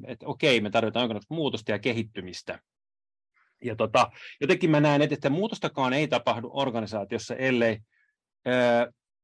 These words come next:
me työntekijät, esimiehet, johtajat, tota, niin, niin pystytään itse,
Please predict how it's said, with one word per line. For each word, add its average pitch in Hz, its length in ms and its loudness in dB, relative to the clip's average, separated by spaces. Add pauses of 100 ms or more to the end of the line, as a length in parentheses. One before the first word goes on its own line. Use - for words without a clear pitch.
(180)
me 151 260 -2 (100)
työntekijät, 143 680 -2 (160)
esimiehet, 131 680 -2 (160)
johtajat, 120 720 2 (240)
tota, 113 520 0
niin, 113 220 -4
niin 120 240 -2 (580)
pystytään 156 440 -2
itse, 175 300 -8